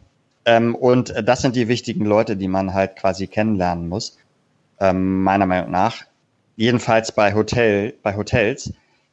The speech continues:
Im Restaurant ist es natürlich eher der Restaurantbesitzer oder der Restaurantleiter, je nachdem.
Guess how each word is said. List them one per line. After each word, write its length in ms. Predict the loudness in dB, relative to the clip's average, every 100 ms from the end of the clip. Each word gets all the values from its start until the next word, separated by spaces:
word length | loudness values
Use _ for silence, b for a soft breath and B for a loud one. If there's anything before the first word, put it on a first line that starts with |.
| -6
Im 120 | -2
Restaurant 480 | 0 0 0 2 0
ist 120 | -2
es 60 |
natürlich 440 | -6 -6 -4 -4 0
eher 160 | 2
der 380 | 4 4 4 2
Restaurantbesitzer 1000 | -2 -2 0 0 0 -2 -6 -6 -6 -6 -10 _ _ _ _ _ _ _ _ _
oder 180 | -2 0
der 140 | 2
Restaurantleiter, 1000 | -2 -4 -2 -2 0 2 2 0 -2 -4 _ _ _
je 120 | -8 -8
nachdem. 460 | -6 -4 -2 -4